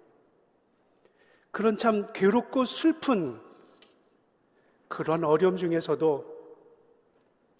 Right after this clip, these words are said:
아, 이 괴로운 중에서도 하나님의 구제하는 일,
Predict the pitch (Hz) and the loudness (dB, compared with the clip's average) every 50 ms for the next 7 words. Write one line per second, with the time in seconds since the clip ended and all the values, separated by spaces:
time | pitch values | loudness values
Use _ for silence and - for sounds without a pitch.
0 | _ _ _ _ _ _ _ _ - - - - - - - - - 226 202 196 | _ _ _ _ _ _ _ _ -20 -20 -18 -18 -20 -20 -20 -16 -8 -8 -8 -8
1 | - - 190 190 196 208 208 196 185 180 175 170 160 - 165 143 156 151 151 151 | -2 2 2 4 4 4 2 2 0 -2 -2 -2 -2 -4 -4 0 2 2 2 2
2 | 151 - - - - - - - - - - - _ _ _ _ _ _ - - | -2 -6 -14 -16 -16 -18 -20 -20 -20 -20 -20 -20 _ _ _ _ _ _ -20 -16
3 | - 170 170 165 151 160 151 147 156 156 156 156 156 - - - - - - - | -12 -8 -6 -6 -4 -4 -4 -2 -2 -2 -2 -4 -6 -8 -16 -20 -20 -20 -20 -20
4 | - - - - 156 160 185 180 - 208 170 139 - 185 156 165 165 156 143 135 | -20 -18 -12 -8 -6 -4 -4 -4 -4 -4 -6 -4 -4 -4 -2 -2 0 0 0 0
5 | 120 110 - - - | -2 -2 -6 -14 -18